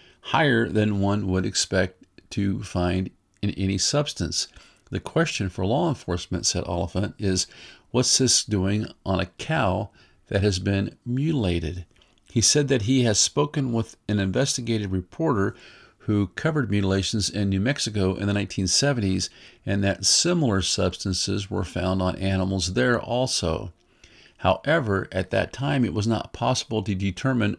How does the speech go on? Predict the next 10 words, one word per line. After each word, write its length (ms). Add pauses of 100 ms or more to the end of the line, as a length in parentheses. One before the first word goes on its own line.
what 200
the 80
substance 580
was 160
made 300
of. 260 (640)
Another 280
puzzling 380
fact 380
was 240